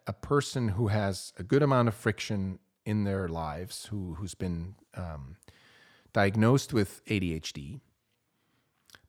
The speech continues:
they can all point to stresses and traumas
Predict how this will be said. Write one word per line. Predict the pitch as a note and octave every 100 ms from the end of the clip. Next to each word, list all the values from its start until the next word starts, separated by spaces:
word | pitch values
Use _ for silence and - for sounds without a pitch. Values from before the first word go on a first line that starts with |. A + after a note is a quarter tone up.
| -
they | B2
can | - B2
all | - B2+ D3+
point | E3+ - C3+ C3
to | C3
stresses | - - A2 - G#2+
and | A2 G2+
traumas | - G#2+ F#2+ F#2+